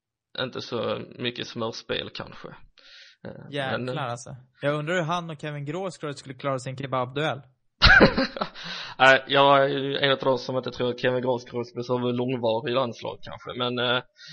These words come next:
Speaker 1: eh, ja, det är ju, eh, två hetlevade spelare om inte annat. <laughs>
Speaker 2: Ja.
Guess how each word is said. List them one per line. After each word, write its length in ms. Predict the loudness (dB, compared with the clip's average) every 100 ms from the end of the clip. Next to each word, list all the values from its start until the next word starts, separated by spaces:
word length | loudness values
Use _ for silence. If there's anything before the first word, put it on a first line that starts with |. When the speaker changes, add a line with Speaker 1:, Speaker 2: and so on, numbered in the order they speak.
| -14 -10 -2
Speaker 1:
eh, 460 | 0 0 0 0 -2 -6 -16 _ -4
ja, 280 | 0 0 -4 -18 -20 _ _ _
det 80 | -4
är 160 | -4 -2
ju, 380 | -4 -2 0 0
eh, 140 | -2 -4 -12 _ _ _ -20 -20 _ -8 0
två 160 | 2
hetlevade 580 | 2 -2 -2 -2 -2 -4
spelare 360 | -4 -2 -2 -6
om 60 |
inte 160 | -8 -6
annat. 160 | -8 -4
<laughs> 1120 | -2 -2 -4 -2 -2 -2 -6 -10 -18 -20 -20 -10
Speaker 2:
Ja. 320 | -4 -4